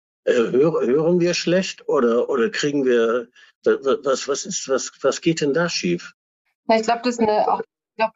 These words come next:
Speaker 2: also meine Erklärung dafür war auch, dass wenn man jetzt zurückguckt, äh,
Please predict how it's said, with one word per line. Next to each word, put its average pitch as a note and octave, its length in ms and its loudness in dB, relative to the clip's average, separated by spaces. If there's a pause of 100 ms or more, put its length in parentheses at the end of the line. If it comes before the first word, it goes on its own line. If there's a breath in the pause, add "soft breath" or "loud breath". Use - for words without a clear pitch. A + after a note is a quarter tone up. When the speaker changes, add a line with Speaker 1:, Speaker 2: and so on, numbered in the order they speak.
Speaker 2:
also G3+ 180 2
meine G3+ 280 2
Erklärung A3 420 -2
dafür G#3+ 320 -4
war G3 200 2
auch, - 100 -6
dass G3 180 -8 (120)
wenn F#3+ 140 0
man G3 300 -2
jetzt F#3+ 220 -6
zurückguckt, A3 960 -4 (180)
äh, F#3 100 -4